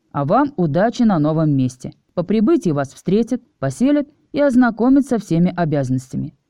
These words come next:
Учтите, что позже я получу информацию обо всех ваших успехах». Мне показалось, или успехах прозвучало с ехидной интонацией, обычно несвойственной Шинсу. Неужели общение с нами испортило даже этого милого,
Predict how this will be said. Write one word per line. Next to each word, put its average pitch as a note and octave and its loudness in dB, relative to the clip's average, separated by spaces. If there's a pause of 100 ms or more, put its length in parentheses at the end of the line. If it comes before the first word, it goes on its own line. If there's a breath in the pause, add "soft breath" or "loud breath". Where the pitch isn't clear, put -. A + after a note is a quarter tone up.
(120)
Учтите, D#3+ -2 (260)
что - -6
позже A3+ 0
я G3 2
получу G3 0
информацию G3+ 0
обо F3+ 0
всех G#3 -4
ваших E3 -4 (340)
успехах». - -6 (340)
Мне G3+ 4
показалось, A3+ 0 (360 soft breath)
или G#3+ 2
успехах A#3 -2
прозвучало G#3 0
с G3 -8
ехидной G#3 2
интонацией, F3+ 0 (240)
обычно E3 -2
несвойственной F3 0
Шинсу. D#3 -4 (240)
Неужели D#3 0
общение G#3 0
с - -6
нами G3+ 2
испортило G3+ -2
даже D#3+ -2
этого D#3+ -2
милого, D#3+ 2